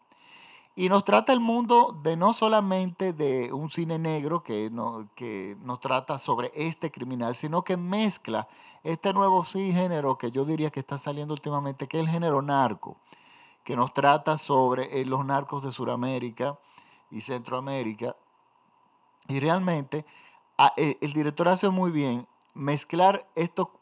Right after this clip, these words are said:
especie de dos géneros, que bueno, lo de los narcos no se puede decir que es un género, pero está a punto de serlo, a mi entender, porque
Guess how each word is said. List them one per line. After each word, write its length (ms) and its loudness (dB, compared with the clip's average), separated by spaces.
especie 500 -2
de 80 0
dos 180 0
géneros, 340 0
que 120 0
bueno, 260 6
lo 140 6
de 80 2
los 120 2
narcos 320 2
no 120 2
se 100 -4
puede 220 4
decir 220 -4
que 80 0
es 40 2
un 140 0
género, 260 0
pero 140 -2
está 160 -2
a 80 -4
punto 300 0
de 100 -6
serlo, 480 -6
a 100 -4
mi 160 -6
entender, 580 -8
porque 920 2